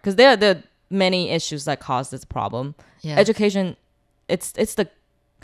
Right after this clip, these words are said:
Speaker 1: people not being educated is the root cause.
Speaker 2: Right.
Speaker 1: I agree.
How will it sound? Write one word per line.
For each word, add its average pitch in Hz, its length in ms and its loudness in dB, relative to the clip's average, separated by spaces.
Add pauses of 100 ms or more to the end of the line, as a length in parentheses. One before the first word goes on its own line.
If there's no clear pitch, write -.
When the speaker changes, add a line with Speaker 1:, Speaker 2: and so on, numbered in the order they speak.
(680)
Speaker 1:
people 262 160 0
not 233 120 6
being 202 140 2
educated 151 480 -2 (800)
is 160 220 -6
the 147 100 -6
root 131 200 -6
cause. - 460 -8 (200)
Speaker 2:
Right. 147 200 -4
Speaker 1:
I 127 60 -6
agree. 107 480 -8